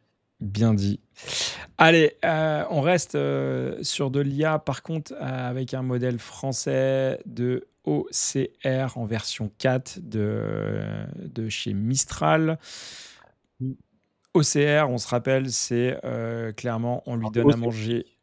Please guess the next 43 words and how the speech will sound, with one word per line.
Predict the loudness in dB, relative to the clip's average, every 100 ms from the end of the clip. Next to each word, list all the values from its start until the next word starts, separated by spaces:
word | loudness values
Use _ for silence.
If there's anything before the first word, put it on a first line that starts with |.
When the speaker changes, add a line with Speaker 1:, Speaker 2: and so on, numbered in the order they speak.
| _ _ -2
Speaker 1:
une | 0 2
image, | 2 2 2 2 -2 -2
il | 0
va | 2
nous | 0
sortir, | -2 -4 -6 -4 0 0
Speaker 2:
Ouais. | 0
Speaker 1:
euh, |
du | -2 -4
texte | -2 0 0 -2 -6
ou | -4
du | -4 -6
json | -8 -8 -4 -2 -2 -4
ou, | -4 -2
euh, | -4 -6
des | -8
choses | -6 -6 -6 -6
Speaker 2:
Ouais. | -8
Speaker 1:
comme | -2 -2
ça. | -2 -4 -6 _ _ _ _
Et | 2
là, | 2
c'est, | 2 0
Speaker 2:
C'est | 0
Speaker 1:
euh, | 0
Speaker 2:
ça. | 0 -2 -6 _ _
Speaker 1:
c'est | -4 2
la | 4
dernière, | 4 4 4 6 4 4
euh, | 2 0
c'est, | -2 0 2
euh, |
state | 0 0 2 2
of | 2 0
the | 0 2
art, | 4 2 -6
euh, | -4 -4 -4
de | -4 -6
chez, | -4 -4 -4
euh, | -4
de | -6
chez | -4
Mistral. | -4 -4 -2 -2 -2